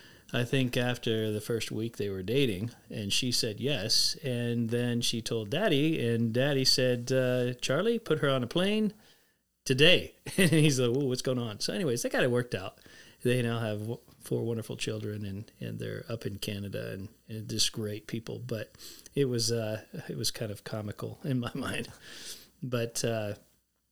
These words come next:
so as an intern, when I was working here, uh, Regina, my now wife, had come over from the Bible school that she had grown up in. It, it was more of a, uh, a family camp,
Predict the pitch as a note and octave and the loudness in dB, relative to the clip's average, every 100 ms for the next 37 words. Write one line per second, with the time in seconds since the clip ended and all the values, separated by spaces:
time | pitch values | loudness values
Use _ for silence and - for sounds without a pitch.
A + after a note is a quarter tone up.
0 | _ _ _ - D3 C3+ C#3+ C#3 B2+ C3+ | _ _ _ 0 2 2 2 2 4 6
1 | E3+ D3+ C3+ B2+ B2+ - C3+ B2+ A#2+ A#2 | 6 6 4 2 0 -4 -2 0 0 0
2 | A2 B2+ C#3+ B2+ A2+ A#2+ A2+ A#2+ - - | 0 0 0 -2 -2 0 0 -2 -6 -20
3 | - - - _ - A#2+ A#2 A2+ - B2+ | -20 -20 -20 _ -4 -2 0 -2 -4 -2
4 | A#2+ A2+ C3 C3+ B2+ C3 B2 A#2 A#2 A2+ | 0 2 4 4 2 0 -2 -2 -2 -2
5 | A2+ C#3+ G2+ B2+ - - _ - - A2 | 0 0 0 -4 -6 -18 _ -8 -4 -2
6 | G#2+ - C3+ B2+ B2 A#2+ - A#2 A2 A#2+ | -4 -4 -2 0 0 -2 -2 -2 0 -2
7 | A#2+ A#2+ - - B2 A#2+ A#2 B2+ - A2+ | -2 -2 -2 0 0 2 0 -2 -8 -4
8 | - A#2 A2 A2+ A#2+ A#2 A#2+ - - - | -2 -2 -2 -2 0 0 -2 -6 -18 -6
9 | A2+ G#2+ A2 A#2 - A#2+ - C#3+ A#2+ A2 | -4 -2 -4 -8 -10 -10 -4 -2 0 0
10 | B2 D#3+ C#3 A2+ A2 B2 - A#2 G#2 G2 | 2 2 2 0 -4 -6 -10 -12 -10 -12
11 | - - - _ - - - - - A#2 | -14 -20 -20 _ -20 -20 -12 -10 -6 -6
12 | - C#3+ D3 C#3 A2 - A#2+ A#2 A2 - | 0 2 4 2 0 -2 -2 -2 -4 -12